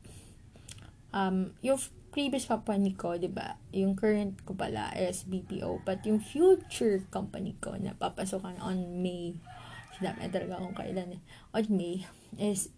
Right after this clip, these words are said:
insurance company. And shared shor-, eh, and shared source yung ano namin doon, yung may hawak sa amin. So, parang sister company lang din ng com-, ng company na pinag-, ano, namin.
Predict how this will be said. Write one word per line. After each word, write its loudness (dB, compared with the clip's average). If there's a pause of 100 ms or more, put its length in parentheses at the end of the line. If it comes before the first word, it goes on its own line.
(140)
insurance 2
company. -2 (800)
And 6
shared 8
shor-, 2
eh, 6 (400)
and 10
shared 6
source 4 (320)
yung 0
ano 0
namin -4
doon, -4
yung 4
may 4
hawak -2
sa -4
amin. -6
So, -4
parang -2
sister -2
company 2
lang -2
din 2
ng -8
com-, 0 (720)
ng 6
company 2
na -10
pinag-, -4 (160)
ano, 0
namin. -6